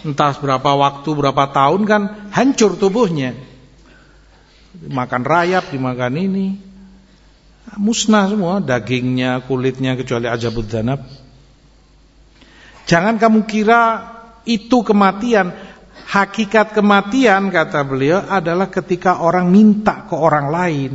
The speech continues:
Itu lebih menghancurkan. Itu lebih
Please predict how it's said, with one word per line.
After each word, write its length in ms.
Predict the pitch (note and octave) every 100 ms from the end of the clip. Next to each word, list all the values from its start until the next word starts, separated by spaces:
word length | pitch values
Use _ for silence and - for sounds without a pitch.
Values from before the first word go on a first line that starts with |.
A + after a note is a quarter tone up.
| C3
Itu 240 | F#3 F3 G3
lebih 260 | C3+ A#2+ C#3
menghancurkan. 880 | C3+ A2+ A#2 F#3 F#3+ D#3+ B2+ A#2 A#2 - - - _ _ _ _ _ _ _ _ _ - _ - _ D3
Itu 160 | C#3
lebih 720 | C#3+ B2 A2+ C#3+ E3 - -